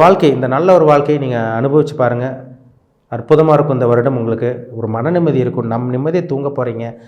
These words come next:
நல்ல ஒரு வாழ்க்கையை வாழ போறீங்கிறதுல சந்தேகமே கிடையாதுங்க. ஏன்னா எத்தனையோ கஷ்டப்பட்டீங்க. இந்த வருடம் மன நிம்மதி இருக்கும், தூக்கம், நல்ல தூக்கம் இருக்கும், அதிர்ஷ்டம் கிடைக்கும். வேலை இல்லாம இருக்கவங்களுக்கு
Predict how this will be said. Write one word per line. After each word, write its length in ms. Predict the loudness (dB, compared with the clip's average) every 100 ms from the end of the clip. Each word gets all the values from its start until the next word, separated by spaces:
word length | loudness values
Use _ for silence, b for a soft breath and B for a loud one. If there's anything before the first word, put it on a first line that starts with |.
| B B -4
நல்ல 140 | 2 4
ஒரு 80 | 4 4
வாழ்க்கையை 280 | 2 0 0
வாழ 120 | 0 -2 -2
போறீங்கிறதுல 480 | -2 -2 -4 -6 -4
சந்தேகமே 320 | -6 -4 -6 -6
கிடையாதுங்க. 360 | -6 -6 -6 -6
ஏன்னா 100 | -6 -6
எத்தனையோ 300 | -4 -2 0
கஷ்டப்பட்டீங்க. 560 | -2 -6 -8 -8 -10 -12 -18 _ _ _ _ _ _ -4
இந்த 100 | 2 4
வருடம் 260 | 4 2 -2 -12 -16 -20 _ -4 0
மன 140 | 2 2
நிம்மதி 260 | 2 2 0
இருக்கும், 260 | -2 -6 -10 -16 -4 0
தூக்கம், 280 | 2 0 0
நல்ல 100 | 0 0
தூக்கம் 320 | 0 0 -2
இருக்கும், 240 | -2 -6 -4 -2
அதிர்ஷ்டம் 380 | -2 -2 -2 -2
கிடைக்கும். 280 | -4 -8 -14 B B 0
வேலை 180 | 4 4
இல்லாம 240 | 2 0 0
இருக்கவங்களுக்கு 540 | -2 -4 -6 -6 -6